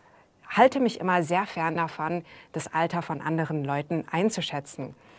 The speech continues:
Gehen wir zurück auf die Slides. Und zwar, genau, es wurde so viral, es ist sogar, es hat es sogar in einen Cartoon reingeschafft in New Yorker. Und zwar, das war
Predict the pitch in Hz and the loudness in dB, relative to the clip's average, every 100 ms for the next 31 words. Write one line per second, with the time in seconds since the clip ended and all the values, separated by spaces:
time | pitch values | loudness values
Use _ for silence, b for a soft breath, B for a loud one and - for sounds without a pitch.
0 | B B B B B - 170 214 240 226 | B B B B B -8 0 4 4 4
1 | 233 240 180 - 147 - - 247 277 - | 0 2 -2 0 -2 -2 0 2 2 -2
2 | - 190 196 - 208 277 254 - 185 - | -2 0 2 4 4 4 0 -4 -10 -10
3 | 156 151 165 220 - - 165 - 185 185 | -6 -4 2 2 0 -4 -4 -2 0 2
4 | 175 220 196 - 143 170 190 B B B | 2 4 2 0 0 2 0 B B B
5 | - 156 202 - 185 196 196 185 b b | -4 0 2 4 4 6 6 2 b b
6 | - - 196 190 170 175 175 170 151 165 | -8 -4 -2 -2 -2 -2 -2 -2 -4 -6
7 | 156 175 - 220 226 160 160 165 - 160 | -6 -10 -6 -2 0 0 -2 -2 -6 -10
8 | - 165 160 160 - 156 165 185 302 - | -6 -4 -2 -4 -6 -6 -4 -2 -4 -6
9 | 143 143 147 170 190 202 - 190 | -8 -8 -6 -2 -2 -2 -2 0